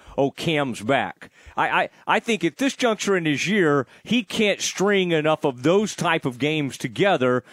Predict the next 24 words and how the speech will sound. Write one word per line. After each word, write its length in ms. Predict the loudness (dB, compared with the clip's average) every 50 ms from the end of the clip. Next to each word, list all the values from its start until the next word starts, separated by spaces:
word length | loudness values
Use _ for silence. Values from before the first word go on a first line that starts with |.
| -20 -20 -12
to, 680 | -4 0 2 4 4 4 4 4 4 4 2 2 -2 -4 _
to 220 | -4 -2 0 0 0
fuel 580 | _ -2 0 2 4 4 4 4 2 0 -2 -4 -18 -6 -2
a 120 | -2 -2
ten 280 | -2 -2 -2 0 2 2
or 100 | 4 2
eleven 440 | 2 4 2 2 2 2 0 0 0
win 240 | 0 0 0 -2
season. 500 | -4 -2 -2 0 0 0 -2 -4 -4 -6 _ _ -20 -12 -2
I, 260 | 0 0 0 2 0
I, 60 | -2 0 -2
I 140 | -2 -2 -2
think 300 | -2 -2 -2 -2 -2 -2
he 360 | -2 -2 -2 -2 0 0 0
is 140 | -2 -2 -2
incapable 880 | -2 -4 -4 -4 -8 -4 -2 -2 -2 -2 -2 -4 -2 0 0 2 2 2
of 60 | 2
that. 260 | 0 0 0 -2 -4 -4
I, 220 | -2 -2 -2 -4 -8 _ -20 -8 -4
again, 320 | -4 -2 0 0 -2 -2 -4 _ _ -20 -20 -20 _
he 200 | -4 -2 -2 0
still 720 | 0 0 -2 -2 -2 0 2 4 4 4 2 0 -2 -4 -8
shows 380 | -8 -8 -4 -2 0 0 0 -2
flashes 840 | -6 -8 -2 -2 0 2 2 0 0 0 0 0 0 0 -2 -4